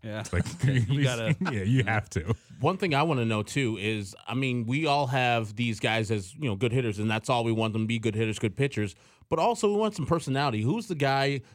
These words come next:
Speaker 3: down there who's got that great personality? I know some talk about, uh, the Collins kid, but who's you think is the best guy down there who's got a,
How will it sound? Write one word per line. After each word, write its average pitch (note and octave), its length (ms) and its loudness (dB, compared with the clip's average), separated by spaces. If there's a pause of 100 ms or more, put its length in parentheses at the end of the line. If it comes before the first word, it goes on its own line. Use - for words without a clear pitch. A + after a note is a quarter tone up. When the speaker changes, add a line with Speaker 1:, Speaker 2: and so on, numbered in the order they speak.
(100)
Speaker 3:
down B2 280 2
there A#2 240 2
who's A2 140 -2
got A2+ 200 0
that G#2+ 180 0
great A#2+ 260 -2
personality? A#2 440 -2
I B2+ 40 0
know E3+ 320 0 (260)
some D3+ 320 -2
talk C#3+ 260 0
about, A#2+ 340 0
uh, A2 120 0
the G#2 100 -6
Collins E3 420 -2
kid, G2 300 -4
but G2 240 -2 (360)
who's E3 440 -4
you D#3+ 180 -4
think B2 240 -2
is G#2 120 -4
the G#2+ 100 -2
best A#2 440 -4
guy G2+ 260 0
down F#2+ 260 -2
there F#2 180 -2
who's F#2+ 220 -6
got G2 220 -2
a, - 80 -8